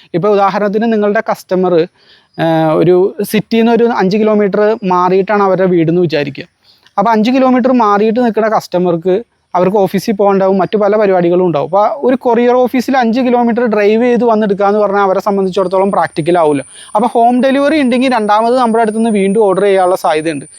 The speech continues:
അപ്പോൾ Amazon, Flipkart-ഒക്കെ അധിക സമയം ഹോം ഡെലിവറി തന്നെ ഉണ്ട്. ഷിപ്പ് റോക്കറ്റിൽ നിങ്ങൾക്ക് Amazon-നെ Flipkart-നെ റിലേ ചെയ്യാവുന്നേ ഉള്ളൂ. ഷിപ്പ് റോക്കറ്റിൻ്റെ ഇത് ഞാൻ കൊടുത്തേക്ക സൈഡിൽ നിങ്ങൾക്ക് ഡൗൺലോഡ് ചെയ്യാവുന്നതേ ഉള്ളൂ. ഇത്, ഏഹ്, നിങ്ങൾക്ക് പ്രാക്ടിക്കലായിട്ട് ഇത്തരം കാര്യങ്ങൾ ഉപയോഗിക്കാം.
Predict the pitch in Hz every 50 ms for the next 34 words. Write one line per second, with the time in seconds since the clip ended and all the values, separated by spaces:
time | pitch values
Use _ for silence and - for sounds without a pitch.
0 | - _ _ - - 202 196 185 190 202 - 247 247 240 247 233 - - 214 208
1 | 202 214 214 220 202 185 196 208 - 220 202 196 202 208 208 196 185 170 175 170
2 | 180 180 180 185 190 208 220 208 190 175 165 165 165 170 208 - - 180 - 180
3 | 175 185 175 185 180 190 196 202 190 180 170 - 190 175 160 160 160 - - 170
4 | 170 170 180 226 - _ _ _ _ _ _ _ _ _ - - 208 180 - 202
5 | 190 190 180 190 196 208 233 302 311 - - 170 170 170 180 190 180 220 190 175
6 | 175 165 160 165 165 147 143 147 - - - 180 170 - 196 196 196 208 208 214
7 | 226 233 226 220 226 226 233 185 170 185 175 170 196 190 - 180 170 165 170 180
8 | 180 160 160 180 180 175 165 160 156 165 165 175 175 170 165 156 156 156 151 156
9 | 151 135 120 - _ _ _ _ _ _ - - _ - - _ _ _ _ _
10 | _ _ - 214 208 262 277 285 - - _ - - 226 208 208 208 208 208 208
11 | 208 208 214 220 214 202 247 233 240 208 190 - 208 190 220 220 220 220 214 208
12 | 208 226 190 190 196 208 214 208 202 185 185 190 190 196 190 175 175 165 156 151
13 | 160 180 233